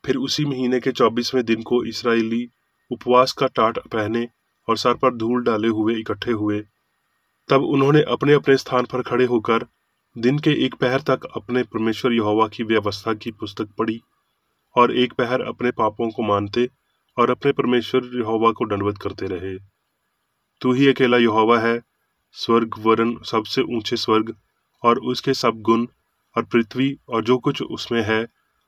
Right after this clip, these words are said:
और समुंदर और जो कुछ उसमें है, सबों को तू ही ने बनाया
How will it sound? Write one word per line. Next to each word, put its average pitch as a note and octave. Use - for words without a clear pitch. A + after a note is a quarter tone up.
और A2+
समुंदर A#2+
और G#2+
जो A#2
कुछ A#2+
उसमें A#2
है, A2+
सबों B2
को C3
तू A#2
ही A#2
ने A#2
बनाया G2+